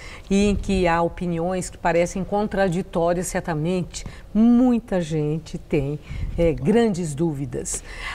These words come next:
Ah, eu quero começar com uma declaração de que o Ministério Público Federal vai entrar com ação de inconstitucionalidade contra essa reforma, é, por entender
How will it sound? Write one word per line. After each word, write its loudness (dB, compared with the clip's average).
Ah, 2
eu 2
quero 2
começar 0
com -2
uma 0
declaração -2
de -2
que -2
o 2
Ministério 2
Público -6
Federal -2
vai 2
entrar -2
com -4
ação -2
de 2
inconstitucionalidade -2
contra -2
essa -2
reforma, -2
é, 4
por 2
entender 2